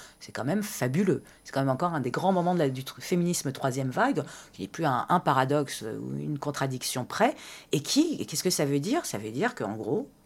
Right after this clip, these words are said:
chaque femme qui est en Occident, où elle a accès à tous ses droits, à la liberté de son corps, de ses cheveux, euh, euh, de son cul, eh bien,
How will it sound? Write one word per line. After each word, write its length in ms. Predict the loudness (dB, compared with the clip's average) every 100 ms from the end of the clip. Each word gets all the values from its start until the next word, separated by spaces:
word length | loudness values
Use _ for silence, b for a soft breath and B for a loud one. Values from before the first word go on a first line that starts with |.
| _ -2
chaque 280 | 2 2 0
femme 340 | 0 2 2
qui 120 | 0
est 20 | 0
en 100 | 0
Occident, 540 | 0 -4 -2 -2 -2 -6 B B B
où 180 | -6 0
elle 120 | 2
a 60 | 4
accès 380 | 2 0 -2 -2
à 60 |
tous 120 | -2 -2
ses 180 | -2
droits, 240 | -2 -2 -2
à 40 |
la 100 | -2
liberté 600 | -2 -2 -4 -4 -4 -4 B B B
de 60 | -4
son 180 | -2
corps, 360 | 0 4 4 4
de 80 | 0
ses 160 | -2
cheveux, 440 | -2 -2 0 0 2
euh, 180 | 0 -4 B B B -6
euh, 160 | -4
de 120 | 0
son 180 | 0 0
cul, 400 | -2 0 2 2 2
eh 120 | 0
bien, 440 | 0 2 2 2